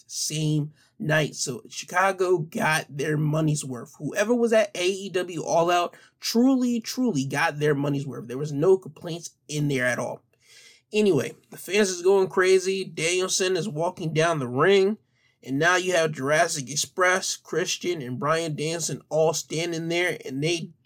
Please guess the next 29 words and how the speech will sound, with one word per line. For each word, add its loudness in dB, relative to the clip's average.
get -6
in -2
the -2
ring. 0
And -10
Jurassic 2
Express, 0
Christian, -4
and -6
Bryan 4
take -2
out 2
the -6
Elite. -6
At 2
one 4
point, 2
Bryan 2
even -4
hits -4
his -4
running 4
knee 2
on -2
Nick -4
Jackson -4
and -8
sends -2
him 2